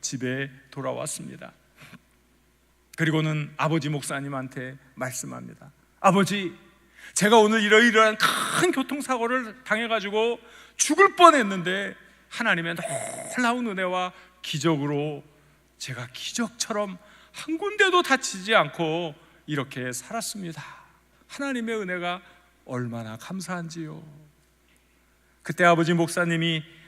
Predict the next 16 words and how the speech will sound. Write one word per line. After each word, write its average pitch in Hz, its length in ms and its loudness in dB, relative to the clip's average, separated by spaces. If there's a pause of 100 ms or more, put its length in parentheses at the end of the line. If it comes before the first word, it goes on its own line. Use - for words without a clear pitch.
(480)
빙긋이 160 500 0
웃으면서 147 760 -4 (800)
말합니다. 127 640 -8 (1000)
"너를 165 800 4
그러한, 170 600 4 (360)
그러한 175 520 0 (180)
사고 220 380 -6
가운데서도 196 760 -2 (400)
구원해 233 460 6
주신 190 360 -4
하나님, 147 680 -4
하나님께 135 680 -10 (280)
영광을 185 640 -4 (120)
돌려야겠구나. 147 1000 -8 (260)
참 - 300 -6
하나님 208 440 -4